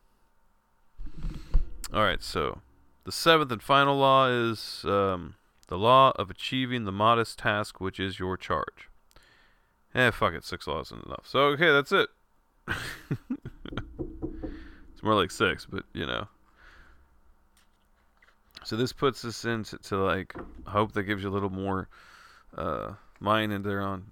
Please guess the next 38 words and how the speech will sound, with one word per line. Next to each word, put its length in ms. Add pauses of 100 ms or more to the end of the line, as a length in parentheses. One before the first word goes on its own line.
onto 240
dudism. 640 (300)
It's, 340
uh, 280
like 120
I 40
said, 280 (220)
there's 160
a 40
lot 280
of 100
dudes 320
out 160
there 160
from 200
a 60
lot 200
of 80
different 280
walks 280
of 80
life, 360
a 40
lot 160
of 60
different 300
faiths, 320
a 40
lot 120
of 80
different 280
countries. 480 (720)
And 260
dudes 240
are 60
male 200
or 60
female, 540